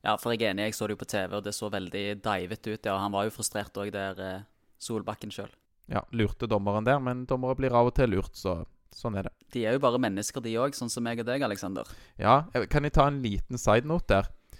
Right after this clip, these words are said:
Speaker 2: Altså, vi,
Speaker 1: Ja,
Speaker 2: vi klapper jo
Speaker 1: en liten.
Speaker 2: en liten. Vi klapper jo selvfølgelig når vikingspillerne kommer inn i dag, og så, eh, klapper Sarpsborg-publikummet på, på sine spillere. Kunne vi gitt litt sånn høflig applaus til dommerne, i alle fall før kampen? Hva, hva tenker dere om det?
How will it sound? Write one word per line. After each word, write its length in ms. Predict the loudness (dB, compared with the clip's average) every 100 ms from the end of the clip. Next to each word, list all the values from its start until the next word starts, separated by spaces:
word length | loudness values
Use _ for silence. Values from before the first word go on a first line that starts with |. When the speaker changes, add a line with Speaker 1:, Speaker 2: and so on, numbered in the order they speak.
| -18 -6
Speaker 2:
Altså, 240 | 2 4 4
vi, 120 | 2 2
Speaker 1:
Ja, 100 | 2
Speaker 2:
vi 80 | 6
klapper 380 | 8 8 6
jo 100 | 4
Speaker 1:
en 60 | 6
liten. 360 | 2 -2 -4 -2
Speaker 2:
en 100 | 2
liten. 340 | 2 2 0 0
Vi 80 | 4
klapper 420 | 6 6 6 4
jo 60 |
selvfølgelig 380 | 4 6 4 6
når 100 | 4 2
vikingspillerne 560 | 0 -4 0 0 0 0
kommer 240 | 0 0
inn 100 | 0
i 40 | 6
dag, 220 | 6 4 -6 -20 -20 -6
og 160 | 0 0
så, 500 | 0 2 6 6 4 -4 _ _ -20 -6
eh, 140 | -2 2
klapper 580 | 4 2 4 6 6
Sarpsborg-publikummet 1200 | 4 2 2 2 -4 -2 0 -2 -2 0 0 0 4
på, 340 | 4 6 4
på 80 | 2
sine 240 | 0 -2 -2
spillere. 520 | 0 2 4 2 0 -6 -20 -20 -8
Kunne 220 | -2 0 2
vi 60 | 2
gitt 160 | 2 2
litt 100 | 0
sånn 160 | 0
høflig 380 | 2 0 2 2
applaus 380 | 4 4 4 2
til 100 | 2
dommerne, 360 | 2 2 0 0
i 20 |
alle 140 | 0
fall 180 | 0 0
før 300 | 2 2 2
kampen? 460 | 0 -4 -4 -6 -4
Hva, 260 | 2 2 2
hva 140 | -2
tenker 340 | 0 0 0 -4
dere 280 | -2 -4 -4
om 80 |
det? 140 | -4